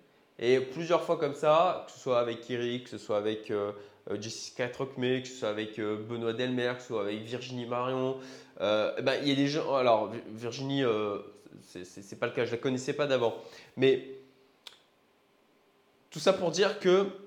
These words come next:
il y a des gens comme ça, si, si, il faut parfois choper les opportunités. Même si vous n'allez pas savoir tout de suite quoi lui donner à faire,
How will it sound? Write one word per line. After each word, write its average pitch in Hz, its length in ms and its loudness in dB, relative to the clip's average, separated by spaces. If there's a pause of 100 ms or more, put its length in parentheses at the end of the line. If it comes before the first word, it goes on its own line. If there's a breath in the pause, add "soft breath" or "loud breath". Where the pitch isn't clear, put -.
(340)
il 151 60 0
y 143 40 2
a 135 40 -2
des 143 80 -2
gens 180 160 2
comme 170 180 0
ça, 180 380 6
si, 165 480 -8
si, 170 460 -8
il 151 80 -10
faut 160 100 -8
parfois 165 540 -2
choper 202 400 0
les 170 160 -4
opportunités. 151 720 -6
Même 175 240 4
si 180 420 -6 (680)
vous 123 160 -10
n'allez 147 220 6
pas 190 360 2
savoir 185 440 0
tout 180 100 -8
de - 60 -10
suite - 280 -12
quoi 185 220 2
lui 170 140 -4
donner 151 240 0
à 135 100 2
faire, 147 320 0